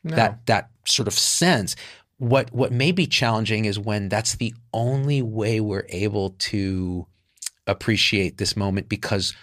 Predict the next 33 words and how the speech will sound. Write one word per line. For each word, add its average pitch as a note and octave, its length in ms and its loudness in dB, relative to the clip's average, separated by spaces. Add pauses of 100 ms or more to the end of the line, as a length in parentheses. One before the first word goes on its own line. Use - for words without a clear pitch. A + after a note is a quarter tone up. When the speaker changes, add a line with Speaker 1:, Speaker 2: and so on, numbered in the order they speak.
(140)
Speaker 2:
attention - 420 -2
is G2 120 -2
trapped A#2 560 0
in E2+ 100 -2
that B1 220 -10
sense, - 340 -8
in D#2+ 80 -6
a C#2+ 60 -10
sense. - 420 -6 (200)
Speaker 1:
It - 100 -8
seems B2 380 0
to A2+ 60 -6
be G#2 120 -6
trapped. G2 320 -4
Speaker 2:
Seems D3 400 4
Speaker 1:
Yeah. - 40 -4
Speaker 2:
to A#2+ 60 0
be G2 80 -2
Speaker 1:
It F2+ 60 -2
Speaker 2:
trapped. - 220 -2
Speaker 1:
seems A2+ 280 -2
to - 100 -8
be G#2 60 -6
trapped. - 240 2
Speaker 2:
Seems A#2+ 200 4
to G#2+ 60 0
be. F#2+ 80 2
That's G#2 220 2
key, F2 300 -2
yeah. F2+ 180 -2
Speaker 1:
'Cause, C#3 160 4
'cause D3+ 160 2
that's C#3 400 2